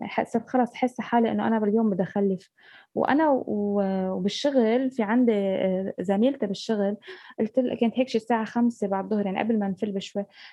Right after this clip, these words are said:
قلت لها: "حاسة حالي اليوم أنا قد ماني تعبانة رح خلف اليوم."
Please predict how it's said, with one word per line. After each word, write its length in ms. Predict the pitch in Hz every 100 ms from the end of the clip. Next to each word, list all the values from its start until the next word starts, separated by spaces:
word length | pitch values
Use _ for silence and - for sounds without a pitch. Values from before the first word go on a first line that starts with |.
| -
قلت 180 | 220 254
لها: 500 | 254 240 220 214 208 - - -
"حاسة 280 | 277 269 247
حالي 260 | 254 262
اليوم 300 | 233 254 254
أنا 320 | 247 233 220
قد 160 | 214 208
ماني 200 | 226 220
تعبانة 400 | 226 208 240 247
رح 140 | 214
خلف 420 | - 233 233 220 202
اليوم." 340 | 202 202